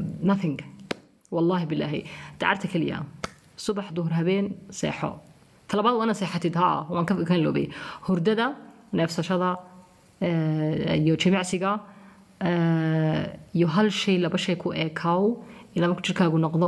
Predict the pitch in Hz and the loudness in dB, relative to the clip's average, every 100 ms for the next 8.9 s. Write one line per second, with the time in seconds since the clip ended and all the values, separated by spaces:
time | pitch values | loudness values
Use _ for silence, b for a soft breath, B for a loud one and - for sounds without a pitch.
0 | 165 156 160 - 175 165 165 156 147 - | 2 -2 -4 -2 2 2 2 2 -2 -4
1 | - 143 131 143 143 151 B B B 220 | -4 -4 -2 -2 -2 -6 B B B 2
2 | 240 247 240 185 190 208 190 190 - 185 | 4 4 2 4 4 4 2 0 0 0
3 | 160 160 185 160 151 - - 156 143 160 | 0 0 2 2 0 -4 -2 -2 -2 -2
4 | 160 160 - - 147 147 147 160 190 190 | -4 -6 -8 -6 -2 0 -2 -2 -2 0
5 | 160 165 170 160 151 156 131 165 151 147 | 2 2 2 2 2 0 0 -2 -2 -2
6 | 147 156 147 156 B B B B 202 220 | -4 -2 -4 -4 B B B B 0 2
7 | 269 262 240 - 208 208 151 143 160 - | 2 0 0 0 0 0 0 -2 -6 -8
8 | B B B - 170 190 190 262 202 | B B B -2 2 2 4 2 2